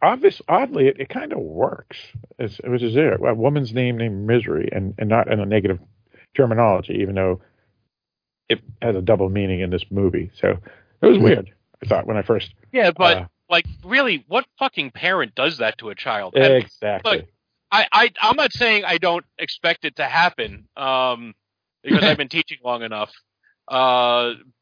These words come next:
Speaker 3: but to really think about this.
Speaker 2: Well, wasn't
Speaker 3: Just
Speaker 2: it set in
Speaker 3: think
Speaker 2: Frontier Times?
Speaker 3: Yeah.
Speaker 2: Yeah, so, yeah, raising a kid back then?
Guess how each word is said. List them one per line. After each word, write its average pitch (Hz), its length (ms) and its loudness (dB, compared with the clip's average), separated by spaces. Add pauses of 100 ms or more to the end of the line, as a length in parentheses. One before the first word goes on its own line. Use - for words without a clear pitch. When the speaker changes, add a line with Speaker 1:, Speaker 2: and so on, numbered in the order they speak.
(180)
Speaker 3:
but 151 280 6 (1400)
to 202 80 -6 (160)
really 262 400 -2 (100)
think 247 180 -4
about 135 260 0
this. - 420 -10 (420)
Speaker 2:
Well, 220 120 4
wasn't 247 260 4
Speaker 3:
Just 240 140 0
Speaker 2:
it 240 40 0
set 233 100 -2
in 190 60 6
Speaker 3:
think 175 100 2
Speaker 2:
Frontier 190 440 0
Times? 226 540 0 (1800)
Speaker 3:
Yeah. 208 720 2 (560)
Speaker 2:
Yeah, 170 380 2
so, 131 440 0 (200)
yeah, 135 460 0 (120)
raising 131 260 2
a 131 100 -2
kid 143 220 0
back 147 220 0
then? 175 220 0